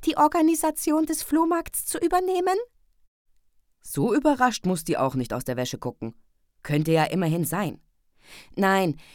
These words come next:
ich wollte nur sagen, der sechste Oktober ist ein ganz schlechter Termin für mich. Da kann ich auf keinen Fall." Frau Neumanns eben noch so gütiger Blick wurde sofort besorgt. Sie wollte gerade etwas sagen,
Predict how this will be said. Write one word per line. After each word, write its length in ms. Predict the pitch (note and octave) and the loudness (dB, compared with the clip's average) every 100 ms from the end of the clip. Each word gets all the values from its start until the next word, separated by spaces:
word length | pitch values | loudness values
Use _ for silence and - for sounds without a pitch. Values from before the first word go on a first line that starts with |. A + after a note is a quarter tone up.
| - | -8
ich 180 | - F#3+ | -4 2
wollte 280 | G#3+ A#3+ B3+ | 4 4 4
nur 100 | A3 | 2
sagen, 480 | G#3 G3+ G3+ F#3 - | 4 4 2 -2 -2
der 140 | F#3 | 0
sechste 400 | F3+ A3 - F#3+ | 0 -2 -2 -4
Oktober 560 | F#3+ - A3+ A3+ G3 F3+ | -4 -4 -4 -2 -2 -4
ist 160 | - | -4
ein 140 | F#3 G3 | -4 -2
ganz 280 | E3+ G#3+ | -2 -2
schlechter 400 | - E3+ F3 F#3 | -4 -6 -6 -8
Termin 340 | E3+ F3 E3+ F#3 | -6 -2 -2 -2
für 160 | - | -2
mich. 220 | C3 B2+ - - - - | -4 -6 -10 -18 -20 -8
Da 100 | G3+ | -4
kann 220 | G#3+ A3+ C4 | -2 2 2
ich 140 | - | 2
auf 80 | - | -4
keinen 240 | G#3+ G#3+ | -2 0
Fall." 340 | - G3 C#3+ - _ _ _ _ _ _ _ _ - | 0 0 0 -6 _ _ _ _ _ _ _ _ -8
Frau 220 | E3 D3+ | 0 2
Neumanns 560 | D3 C#3+ D#3+ E3+ F3 - | 4 2 2 0 -4 -6
eben 240 | G3 A#3 G3+ | -4 -2 -2
noch 180 | E3+ | -4
so 240 | - F#3+ G#3+ | -6 -4 -2
gütiger 440 | G#3+ G#3 - C#3+ | -4 -4 -6 -6
Blick 380 | C3+ D3+ D#3 C#3 | -2 -4 -4 -6
wurde 180 | C#3+ C3+ | -4 -2
sofort 500 | C#3+ C3+ C3 B2 - | -2 -4 -4 -8 -8
besorgt. 560 | C#3+ C#3 A2+ - - - _ _ - - | -6 -6 -6 -12 -20 -20 _ _ -20 -20
Sie 160 | - G3 | -6 -2
wollte 240 | F#3 F#3+ | 0 -2
gerade 420 | A3 G#3 D#3 E3+ A3 | -4 -4 -4 -4 -6
etwas 360 | E3 D#3+ D#3+ | -8 -8 -4
sagen, 400 | D#3 D#3+ C#3 D#3+ | -2 -2 -2 -6